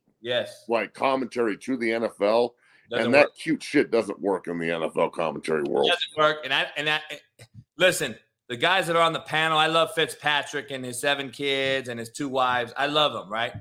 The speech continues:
Speaker 1: And then I love, I love, I love Richard
Speaker 2: That's,
Speaker 1: Sherman.
Speaker 2: that's Rivers. <laughs>
Speaker 1: I love Richard, who I raised, and, and, and his fucking whole family in Compton. And, and, and then, you know,
Speaker 2: <coughs>
Speaker 1: God, I love that they allowed a brother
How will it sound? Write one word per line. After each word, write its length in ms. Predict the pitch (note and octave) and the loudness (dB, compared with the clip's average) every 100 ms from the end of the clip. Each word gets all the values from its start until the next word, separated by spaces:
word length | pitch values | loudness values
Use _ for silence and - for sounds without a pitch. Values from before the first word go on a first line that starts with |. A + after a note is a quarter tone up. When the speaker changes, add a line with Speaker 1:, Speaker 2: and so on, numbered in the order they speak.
| - - - | -14 -14 -8
Speaker 1:
And 80 | A#2+ | -4
then 100 | C#3+ | 2
I 120 | D3 D3 D#3+ D#3+ | 2 2 0 0
love, 160 | D#3 - | -2 -4
I 120 | C#3 D3 | -2 2
love, 280 | E3 E3 D3 D3 | 4 4 2 0
I 60 | D#3 | 2
love 180 | F3 D#3+ | 2 2
Richard 220 | F3 F3 | 0 -2
Speaker 2:
That's, 60 | - | 4
Speaker 1:
Sherman. 280 | - D#3 E3 | 6 8 6
Speaker 2:
that's 180 | C3+ C#3 | 6 6
Rivers. 520 | G#2 C3 A#2 F#2+ - - | 4 4 4 0 -4 -6
<laughs> 160 | - A2+ - D#3 | -4 -4 -4 -2
Speaker 1:
I 40 | F3 | 2
love 140 | A3 | 2
Richard, 300 | A3 A3 G3+ F3+ | 2 0 2 4
who 120 | F3+ | 4
I 80 | E3 | 6
raised, 440 | E3 G#3 G#3 E3+ | 4 4 4 0
and, 140 | F3 | -2
and, 160 | E3 E3+ | -4 -2
and 260 | E3 D#3+ D#3+ | -4 -4 -6
his 200 | D3+ - | -6 0
fucking 260 | F#3+ E3 | 0 2
whole 160 | E3+ F3+ | 0 2
family 400 | F#3 G3 F#3 F3 | 2 2 0 -2
in 80 | D3+ | -2
Compton. 460 | F#3 F#3 E3 F#3 | 0 0 0 -4
And, 120 | E3+ D#3+ | -4 -4
and, 180 | D#3 D#3 | -4 -4
and 160 | D#3 | -4
then, 160 | D#3+ D#3+ | -4 -4
you 100 | F3 | 0
know, 280 | F3 E3+ - | 2 2 6
Speaker 2:
<coughs> 40 | - - - - - - G#3+ - - _ E3+ | 6 8 8 8 6 0 -4 -6 -18 _ 2
Speaker 1:
God, 200 | G3 G#3 - | 2 2 0
I 100 | E3 | -2
love 520 | E3 E3+ A#3 A#3 G#3 D#3+ | 2 6 6 6 4 2
that 320 | F3+ E3+ - | 2 2 2
they 120 | F3 | 2
allowed 340 | E3 F#3+ F#3+ F3+ | 4 4 6 4
a 120 | C3 | 4
brother 520 | F#3 G#3+ F3+ E3 | 6 6 6 4